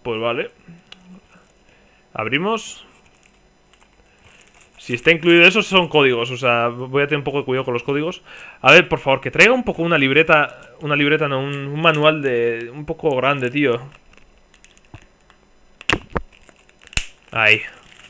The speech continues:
Si el juego tan, tan a lo antiguo es, tío, que traiga un, un manual bonito, tío. No sé. A ver, tenemos aquí el juego. Voy a abrirlo y voy a mirar primero yo.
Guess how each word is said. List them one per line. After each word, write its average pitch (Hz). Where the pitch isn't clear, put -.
Si -
el 127
juego 190
tan, 202
tan 190
a 180
lo 160
antiguo 175
es, 185
tío, 190
que 160
traiga 170
un, 143
un 143
manual 139
bonito, 127
tío. 120
No 120
sé. 123
A -
ver, 117
tenemos 127
aquí 135
el 127
juego. 202
Voy 135
a 131
abrirlo 143
y 143
voy 127
a 135
mirar 127
primero 127
yo. 127